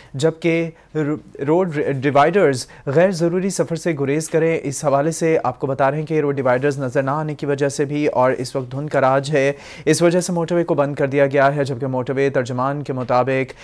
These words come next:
अ, रोड यूजर्स जो हैं वो गैर ज़रूरी सफ़र से गुरेज करें। तर्जमान मोटरवे का कहना है कि मालूमात और मदद के लिए हेल्पलाइन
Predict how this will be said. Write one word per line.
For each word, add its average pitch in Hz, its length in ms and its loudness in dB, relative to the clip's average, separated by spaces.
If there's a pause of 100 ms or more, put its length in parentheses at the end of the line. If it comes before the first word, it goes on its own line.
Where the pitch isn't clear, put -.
(100)
अ, - 160 -20
रोड 151 500 4
यूजर्स 156 380 0
जो 147 120 -2
हैं 151 160 -2
वो 160 120 2
गैर 147 200 2
ज़रूरी 151 340 -2
सफ़र 165 280 -2
से 160 160 -2
गुरेज 127 380 -2
करें। 139 340 0
तर्जमान 139 460 -2
मोटरवे 139 360 -4
का 139 120 0
कहना 143 320 -2
है 127 200 -2
कि 143 100 -6
मालूमात 135 500 -2
और 151 80 0
मदद 127 300 -4
के 143 120 -2
लिए 139 140 0
हेल्पलाइन 127 540 -4